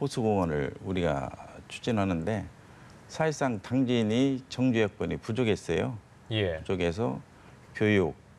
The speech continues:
Speaker 1: 뭐, 의료, 공원 이런 인프라가 부족했는데, 호수공원도 우리가, 아, 조성을 하면 시민들이 쉴 수 있는 공간이 돼서 시민들한테 상당한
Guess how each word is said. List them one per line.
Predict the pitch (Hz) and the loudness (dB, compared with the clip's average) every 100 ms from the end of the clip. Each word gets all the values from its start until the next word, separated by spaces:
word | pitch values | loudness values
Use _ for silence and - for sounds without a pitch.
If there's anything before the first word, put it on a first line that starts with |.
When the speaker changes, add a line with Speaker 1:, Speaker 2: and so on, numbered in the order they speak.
| - | -14
Speaker 1:
뭐, | 82 71 67 64 - - - - | -8 -6 -6 -12 -16 -20 -20 -10
의료, | 113 117 104 80 101 180 - - - - - - - | 0 2 4 4 2 -2 -12 -20 -20 -20 -20 -20 -18
공원 | - 104 87 69 - - - - | -2 2 2 0 -10 -20 -20 -12
이런 | 95 90 82 73 - 98 | -4 0 0 -2 -6 -4
인프라가 | 104 - 92 85 | -6 -4 -2 -2
부족했는데, | 76 - 95 90 80 73 78 117 139 - - - - - | -2 -6 -4 -2 -2 -2 -2 -2 -4 -10 -20 -20 -14 -2
호수공원도 | 151 131 101 92 80 80 127 147 - - - | -2 0 0 0 0 0 0 -2 -8 -18 -8
우리가, | 87 78 69 64 - - - - - - - - - | -4 0 0 -2 -12 -20 -20 -20 -20 -20 -20 -20 -16
아, | - - - - - - - - - | -12 -10 -10 -14 -16 -18 -18 -20 -14
조성을 | - 110 117 92 104 | -4 0 2 2 2
하면 | 139 107 69 - - - - - | 2 2 0 -12 -20 -20 -20 -20
시민들이 | - - 165 151 110 - 67 | -14 -4 0 2 2 0 -2
쉴 | - - | -6 -4
수 | 165 - | -2 -2
있는 | 101 85 95 139 - - - - | -4 0 -2 -2 -8 -20 -20 -4
공간이 | 104 101 90 82 73 69 - - | 2 4 2 0 -6 -10 -18 -6
돼서 | 98 - 78 92 - - - - | -4 -2 0 0 -2 -12 -20 -18
시민들한테 | - 147 131 98 85 - | -2 0 2 2 0 -4
상당한 | - 135 131 117 147 | -4 -2 0 2 0